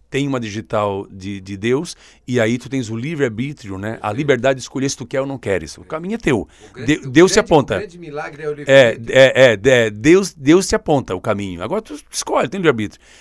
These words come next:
Speaker 1: E eu, graças a Deus, tenho, tenho escolhido legal na, na, na bênção que eu tenho de Deus.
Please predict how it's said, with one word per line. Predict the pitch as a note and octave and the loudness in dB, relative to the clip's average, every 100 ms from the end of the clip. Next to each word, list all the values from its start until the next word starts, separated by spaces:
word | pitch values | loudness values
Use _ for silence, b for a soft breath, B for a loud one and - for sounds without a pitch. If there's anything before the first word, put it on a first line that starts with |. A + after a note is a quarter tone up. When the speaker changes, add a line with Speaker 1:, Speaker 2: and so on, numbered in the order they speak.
| B B - | B B 0
Speaker 1:
E | D3+ | 4
eu, | E3+ | 4
graças | D3 E3 - | 2 2 0
a | |
Deus, | B2+ D#3 D3+ | 0 -2 -2
tenho, | D3+ D3+ C#3+ B2 | -4 -2 -2 -4
tenho | D3 C#3+ | -6 -6
escolhido | - C3+ D3 C3+ B2 A2+ | -6 -4 -2 -4 -4 -4
legal | A2+ B2 A#2+ C3+ D3+ C#3 C3+ | -2 -2 2 0 0 -4 -6
na, | C3 B2 A#2+ | -8 -8 -6
na, | A#2+ A#2+ | -6 -4
na | A#2 | -6
bênção | G#2+ C3 B2+ | -4 -6 -6
que | A#2+ | -12
eu | A#2 | -10
tenho | A#2+ | -8
de | A#2+ | -6
Deus. | A#2 G#2 - | -4 -6 -8